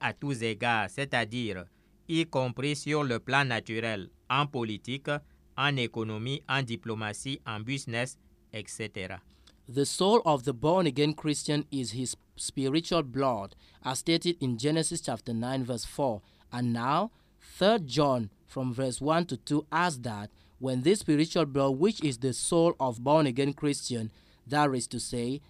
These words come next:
Speaker 2: the life of the born-again Christian prospers, then this born-again will prosper in all domains, including natural things like health, politics, economics,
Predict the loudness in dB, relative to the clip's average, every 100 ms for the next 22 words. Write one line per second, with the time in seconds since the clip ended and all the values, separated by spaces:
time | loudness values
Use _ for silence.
0 | -6 -2 2 2 2 0 -6 -4 -6 0
1 | 2 2 2 -2 -2 -2 -2 -2 -2 2
2 | 2 2 -4 -6 -6 -10 -18 -20 _ _
3 | -4 2 4 4 2 -2 _ 0 2 2
4 | 2 4 6 6 4 4 4 2 0 0
5 | 2 2 0 -2 -2 -2 2 4 4 4
6 | 2 2 0 -4 0 0 4 4 4 2
7 | 0 0 0 0 0 -2 -4 -4 -8 -18
8 | -16 -10 -2 2 2 -2 -10 _ -20 0
9 | 2 4 2 -2 -4 -6 -14 -12 -4 4
10 | 6 6 4 0 -4